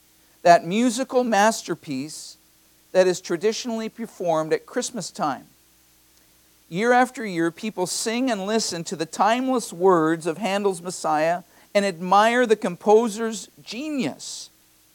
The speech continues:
in creating the mag-, magnificent music. However, many do not realize that the words of Messiah,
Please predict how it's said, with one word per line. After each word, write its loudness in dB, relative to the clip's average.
in -2
creating 2
the 0
mag-, -4
magnificent -2
music. -10
However, -2
many -4
do -6
not 2
realize 2
that -8
the 2
words 2
of -8
Messiah, -4